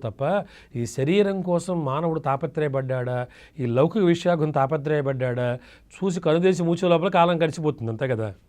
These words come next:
రాత్రి పగలు, రాత్రి పగలు, ఒక రోజు అయిపోతే <clears throat> నీ ఆయుక్షణం అయిపోయినట్టు. ఒక సూర్యాస్తమయం అయిందంటే నీ అకౌంట్లో ఒక రోజు అయిపోయినట్లే. కాబట్టి జనక మహారాజా, కార్తీక మాసం చాలా విశేషమైనదని అంటే ఆయన ఏం చెప్పాడంటే,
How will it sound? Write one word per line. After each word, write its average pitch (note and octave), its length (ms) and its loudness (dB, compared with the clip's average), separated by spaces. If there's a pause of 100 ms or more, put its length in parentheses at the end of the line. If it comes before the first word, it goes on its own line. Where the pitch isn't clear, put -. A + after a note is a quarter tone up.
(320)
రాత్రి C#3 300 0
పగలు, D#3 340 -2
రాత్రి C#3 340 -2
పగలు, C#3 340 -4 (280)
ఒక C3+ 140 -2
రోజు E3 260 6
అయిపోతే F3+ 800 4 (300)
<clears throat> G3 380 4
నీ F3+ 120 4
ఆయుక్షణం G3 460 4
అయిపోయినట్టు. F#3 420 4
ఒక D3+ 100 2
సూర్యాస్తమయం F#3+ 560 2
అయిందంటే F3 500 0 (260)
నీ D3+ 180 2
అకౌంట్లో F#3 500 2
ఒక F3 160 2
రోజు F3+ 280 2
అయిపోయినట్లే. A#2+ 1000 -4 (1600)
కాబట్టి A#2 220 -6
జనక C3+ 200 -2
మహారాజా, D#3+ 500 2
కార్తీక D3 500 -4
మాసం B2+ 460 -4
చాలా B2+ 200 -2
విశేషమైనదని C3 840 -4 (300)
అంటే D#3 160 2
ఆయన F3 100 6
ఏం F3+ 180 2
చెప్పాడంటే, F3 840 2